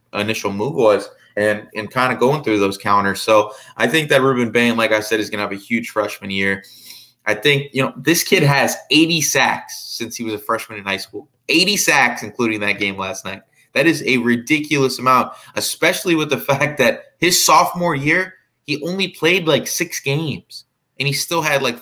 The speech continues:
thirteen sacks that season. So it, the, the, the production is there. The pedigree is there with Division One bloodline. We know he's a hard worker. We're never gonna get lesser of Ruben Bain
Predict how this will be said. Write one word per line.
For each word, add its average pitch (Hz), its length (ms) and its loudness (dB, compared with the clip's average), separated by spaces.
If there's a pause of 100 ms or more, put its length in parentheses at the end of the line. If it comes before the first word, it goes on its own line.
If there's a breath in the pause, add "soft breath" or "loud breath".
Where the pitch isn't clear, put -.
thirteen 160 640 -6
sacks 151 480 -6
that 104 240 -10
season. - 340 -14 (300 soft breath)
So 127 220 2
it, 110 260 -2 (580 loud breath)
the, 120 220 -4
the, 123 380 2
the 120 200 2
production 151 540 2
is 143 160 -2
there. 120 460 2
The 98 80 -6
pedigree 143 580 0
is 104 160 -2
there 110 280 0
with 101 160 -8
Division 117 360 -4
One 113 220 -4
bloodline. 104 720 0 (680 soft breath)
We 113 160 0
know 151 240 6
he's 147 220 -2
a 117 60 -4
hard 123 340 2
worker. 113 440 0
We're 110 120 0
never 151 340 2
gonna 135 220 0
get 117 260 -2
lesser 113 580 -2
of 104 200 -2
Ruben 110 320 -2
Bain 113 460 0